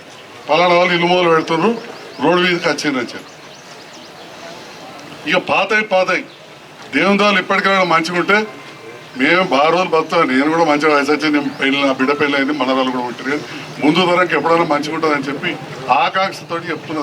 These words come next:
తప్ప ఎవ్వరు కాదు. ఏమవుతుందా మూడు ఫీట్ల నాలుగు ఫీట్ల వెనుక పోతే ఏదేది ఉంటే ఇప్పుడు గతకాలం కాదు కదా, అంతకుముందు ఎడ్ల బండ్లలో పోతుంది చెప్పినా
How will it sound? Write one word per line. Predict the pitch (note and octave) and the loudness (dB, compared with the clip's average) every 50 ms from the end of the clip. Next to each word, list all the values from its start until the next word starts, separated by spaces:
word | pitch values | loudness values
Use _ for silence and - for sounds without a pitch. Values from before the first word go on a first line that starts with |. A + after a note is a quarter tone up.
| C3 | -4
తప్ప | B2 B2+ - F3 - D3+ - - - - - - - - A#2 | -4 -2 0 0 0 0 -2 -6 -14 -14 -14 -14 -12 -10 -8
ఎవ్వరు | - - D#3+ E3 E3+ D#3+ D#3 C#3+ | 0 4 4 6 6 6 4 2
కాదు. | C#3 C3+ - - - - C3+ D3+ | 0 -2 -4 -6 -8 -2 0 0
ఏమవుతుందా | E3 F3 F3+ F3+ F3+ F3+ F#3 F#3 F3+ F3+ | 2 2 2 2 2 2 4 4 2 2
మూడు | F3 E3+ D3+ | -2 -4 -4
ఫీట్ల | E3+ D#3+ E3+ E3+ E3 | -4 -4 -2 -2 0
నాలుగు | E3 D#3+ D#3 D3+ | 0 0 -2 -4
ఫీట్ల | - D3 D3 | -4 -4 -4
వెనుక | C#3+ D3 D#3+ D3 D3 | -2 -2 -2 -2 -2
పోతే | D#3 D3+ - - - - - - - - A#2 B2+ C#3+ | -4 -6 -8 -10 -10 -10 -10 -10 -12 -8 -4 0 0
ఏదేది | D#3 D#3 D3+ D3+ D3 D#3+ | 2 2 2 2 0 0
ఉంటే | E3 F3+ E3 C3+ B2 A#2 - - - - - - D3 C3+ - - - - - - - - C#3 | -2 0 -2 -2 -2 -4 -8 -8 -10 -10 -10 -10 -10 -12 -12 -12 -12 -10 -10 -10 -10 -8 -6
ఇప్పుడు | C3 D3+ D3 C3+ C3 - - G3+ G#3+ A3 - - - | -4 -4 -2 -2 -4 -6 -8 -8 -8 -8 -8 -4 -2
గతకాలం | C3+ C#3 - - A3 G#3+ G#3 G3+ F3+ E3 | 0 0 2 2 4 4 2 2 2 2
కాదు | F3 F#3 F#3+ F#3 | 2 2 2 2
కదా, | F3 - F#3 F#3 D#3+ C3+ B2 | 2 4 4 4 4 2 0
అంతకుముందు | C3 C3 F3+ F3+ F#3 F#3+ G3 G#3+ G#3+ G3 F3 | 0 0 0 0 0 0 0 0 2 2 2
ఎడ్ల | E3 - F#3+ F#3+ | 2 2 4 4
బండ్లలో | F#3+ F#3+ F#3+ F#3+ F#3 F#3 F3 | 4 4 4 2 2 2 0
పోతుంది | F3 F3+ F3 E3+ D#3+ - | 0 -2 -2 -4 -4 -4
చెప్పినా | E3 E3 G#3+ G#3+ | -4 0 0 2